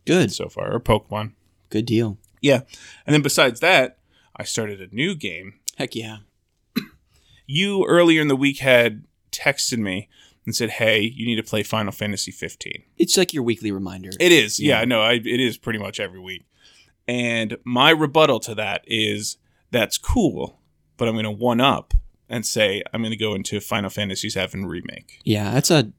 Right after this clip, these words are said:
Speaker 1: you know, nice alternative, I suppose.
Speaker 2: Yes.
Speaker 1: Yeah.
Speaker 2: Um, and it's, it's great. Um, having, I'm really glad I played the original, at least through where this game covers,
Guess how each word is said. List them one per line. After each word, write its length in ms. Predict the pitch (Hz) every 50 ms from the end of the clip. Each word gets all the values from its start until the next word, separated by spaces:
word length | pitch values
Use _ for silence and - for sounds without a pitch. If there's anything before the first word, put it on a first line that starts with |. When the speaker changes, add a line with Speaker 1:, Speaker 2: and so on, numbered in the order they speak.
| _
Speaker 1:
you 120 | - 120 120
know, 140 | 107 101 98
nice 240 | 104 107 107 -
alternative, 420 | 98 92 - - 98 95 87 90 87
I 80 | 90
suppose. 200 | 90 - - 120
Speaker 2:
Yes. 400 | 107 90 87 90 - - - - - _ - -
Speaker 1:
Yeah. 200 | - 107 98 95
Speaker 2:
Um, 340 | 95 113 117 113 107 104 101 -
and 260 | - 117 120 117 120 - _
it's, 340 | - 151 175 - - - - _ _ _ _ _ _ -
it's 220 | - - - -
great. 440 | - - - 101 95 82 80 80 _ _ _ _
Um, 300 | - 101 101 101 101 107
having, 520 | - - - 147 143 151 160 156 143 139 -
I'm 200 | - 123 135 131
really 300 | 131 143 160 175 175 170
glad 380 | 151 127 131 131 123 120 120 117
I 160 | - - 113
played 440 | 107 - - - 110 107 107 104 101
the 140 | 104 95 95
original, 560 | 101 110 107 104 - 113 110 110 113 110 - _ _ - - - _ _ _ _ -
at 160 | 92 110 101
least 400 | 120 135 135 127 - - - -
through 320 | 139 123 131 139 135 127
where 320 | 117 113 113 120 120 117 110
this 220 | 110 107 - -
game 240 | - 113 104 101 104
covers, 580 | - - 143 143 131 135 131 127 123 - -